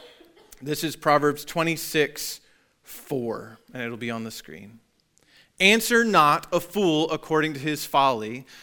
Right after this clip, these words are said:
lest you be like him yourself." Like, okay, I'm never gonna do that. When I see someone who's a fool and he's speaking foolishness, I've got a verse for it. I don't speak to him. Right?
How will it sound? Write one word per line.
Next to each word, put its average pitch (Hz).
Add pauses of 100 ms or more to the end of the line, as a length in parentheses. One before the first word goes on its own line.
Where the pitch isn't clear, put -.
(140)
lest 170
you 160
be 185
like 156
him 139 (680)
yourself." 117 (120)
Like, 117
okay, 190 (920)
I'm 123
never 120
gonna 143
do 165
that. 139 (220)
When 127
I 135
see 156
someone 165
who's 147
a 123
fool 185
and - (240)
he's 135
speaking 175
foolishness, 190 (300)
I've 131
got 143
a 139
verse 156
for 190
it. - (240)
I 127
don't 139
speak -
to 127
him. 107 (1160)
Right? 147